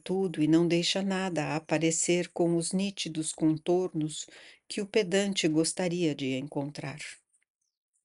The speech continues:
Aos nove anos completos, pertence, por exemplo, de modo bem nítido,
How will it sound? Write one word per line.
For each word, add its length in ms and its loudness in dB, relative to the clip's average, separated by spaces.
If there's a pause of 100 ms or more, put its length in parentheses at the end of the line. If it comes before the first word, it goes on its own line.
(960)
Aos 220 0
nove 380 0
anos 320 2
completos, 1080 -4 (180)
pertence, 800 0
por 240 4
exemplo, 640 2
de 160 -2
modo 380 -2
bem 320 -4
nítido, 720 0